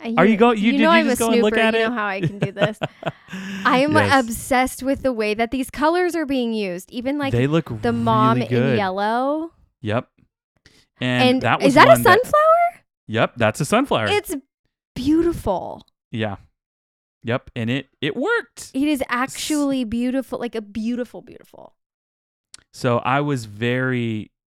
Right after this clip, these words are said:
Speaker 2: surprised because you see these bold colors, like, we're talking about color, and one of my immediate thoughts was like, "Oh man, that's gonna be, that's gonna be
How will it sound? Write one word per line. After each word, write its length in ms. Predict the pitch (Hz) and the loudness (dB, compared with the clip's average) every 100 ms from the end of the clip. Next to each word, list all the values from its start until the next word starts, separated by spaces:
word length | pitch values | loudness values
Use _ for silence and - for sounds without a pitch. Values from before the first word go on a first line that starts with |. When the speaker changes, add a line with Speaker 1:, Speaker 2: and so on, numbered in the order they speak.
| _ | _
Speaker 2:
surprised 640 | - 131 165 196 107 95 _ | -14 -4 -2 -2 -4 -10 _
because 360 | 113 117 117 113 | -8 -4 -4 -6
you 100 | 127 | -10
see 180 | 120 180 | -6 -4
these 180 | 151 127 | -2 -2
bold 280 | 110 117 107 | -2 -2 -4
colors, 420 | - 127 151 104 | -4 -2 -4 -8
like, 100 | 110 | -8
we're 80 | 113 | -8
talking 240 | - 113 | -6 -6
about 200 | 98 101 | -4 -6
color, 320 | - 143 196 104 | -4 -4 -2 -4
and 180 | 98 - - - - | -6 -10 -20 -12 -2
one 140 | 131 | 0
of 40 | 123 | 2
my 140 | 120 | 0
immediate 400 | 113 117 113 - | 2 0 0 -4
thoughts 280 | - 170 - | -6 -8 -10
was 100 | 107 | -12
like, 180 | - - | -14 -16
"Oh 160 | - - | -20 -20
man, 320 | - - - | -18 -18 -16
that's 200 | - - | -18 -18
gonna 180 | - - | -18 -16
be, 320 | - - - - | -16 -16 -16 -16
that's 140 | - - | -16 -14
gonna 160 | 139 | -14
be 240 | - - | -12 -12